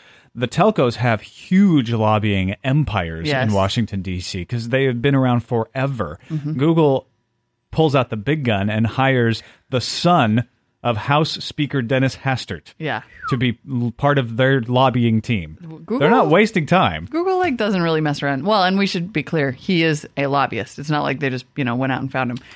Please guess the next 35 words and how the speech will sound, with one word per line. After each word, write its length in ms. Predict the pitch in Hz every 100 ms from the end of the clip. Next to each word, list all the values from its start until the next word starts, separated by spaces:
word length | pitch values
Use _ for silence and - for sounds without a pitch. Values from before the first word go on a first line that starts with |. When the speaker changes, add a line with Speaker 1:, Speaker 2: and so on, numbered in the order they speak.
| -
Speaker 1:
Yeah, 80 | -
but 140 | 120 120
Speaker 2:
he's, 100 | 120
Speaker 1:
he's 140 | 185
Speaker 2:
um, 60 | -
Speaker 1:
gotta 180 | 151 120
have 200 | 107 98
contacts, 520 | 131 110 90 95 -
I'm 80 | 220
Speaker 2:
he 80 |
is 120 | 226 202
Speaker 1:
assuming. 120 | 170
Speaker 2:
as 120 | 165
part 260 | 165 - 202
of 80 | 175
a 40 |
team 320 | 160 - 226 226
of 100 | 185
lobbyists 380 | 170 160 156
from 160 | - 151
the 80 | 143
firm 340 | - 147 143
Podesta 440 | 143 143 151 - 151
Mattoon. 500 | 143 - 151 147 139
<laughs> 40 | _ _ - - - - - - - - _ _ - - - - - - 571 392 269
Podesta 380 | - 147 208 330
Mattoon, 600 | 294 277 269 185 151 135 - -
next 160 | 196 233
on 80 |
the 80 | 226
attack 300 | 226 233 165
list 260 | 156 - -
of 80 | 147
the 220 | 151 156 - _
butterfly. 300 | - 151 -